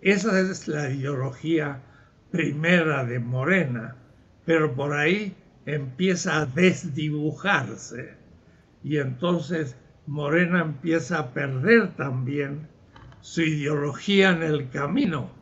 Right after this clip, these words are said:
O es decir, estamos sufriendo una de-,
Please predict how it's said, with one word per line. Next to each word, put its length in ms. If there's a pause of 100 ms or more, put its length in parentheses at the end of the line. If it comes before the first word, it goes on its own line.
(440)
O 160
es 40
decir, 540 (320)
estamos 640
sufriendo 840 (460)
una 580 (840)
de-, 380